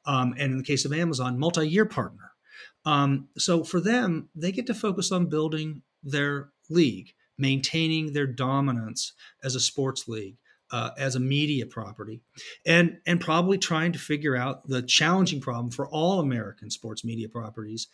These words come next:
international expansion, which, you know, for the league has,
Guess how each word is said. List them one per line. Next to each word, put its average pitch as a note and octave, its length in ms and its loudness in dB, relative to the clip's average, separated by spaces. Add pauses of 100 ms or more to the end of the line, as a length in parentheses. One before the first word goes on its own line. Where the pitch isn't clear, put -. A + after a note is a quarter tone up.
(280)
international B2+ 720 2
expansion, A#2+ 680 -4 (800)
which, F3+ 260 10
you G3 60 8
know, D#3+ 180 8
for D#3 140 -2
the D3 80 0
league F3+ 520 4 (200)
has, D3+ 260 0